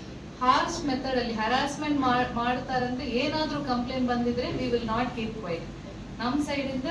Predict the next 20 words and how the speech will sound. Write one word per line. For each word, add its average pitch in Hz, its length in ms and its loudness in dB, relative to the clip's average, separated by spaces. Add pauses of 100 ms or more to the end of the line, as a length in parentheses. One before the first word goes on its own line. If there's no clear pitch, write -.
(140)
ಪೊಲೀಸ್ 247 320 0
ಸೈಡ್ 247 240 2
ಇಂದ 240 160 0
ಸ್ಟ್ರಿಕ್ಟ್ 269 440 -4
ಆಗಿ 233 240 -2
ಆಕ್ಷನ್ 226 520 -2
ಆಗುತ್ತೆ. 220 440 0
ನಮ್ 233 340 -2
ಜಿಲ್ಲೆನಲ್ಲಿ 254 480 2
ಈಗಾಗ್ಲೇ, 254 600 0 (880)
ಈಗಾಗ್ಲೇ, 277 640 2
ಆ, 208 300 2 (540)
ಸೆವೆನ್ 247 340 -2
ಕೇಸಸ್, 233 420 -2
ಆ, 190 240 -4 (380)
ಈಗಾಗ್ಲೇ 269 360 -2
ಸೆವೆನ್ 285 420 2
ಕೇಸಸ್ 277 400 0
ಬುಕ್ 240 240 0
ಆಗಿದೆ. 269 440 0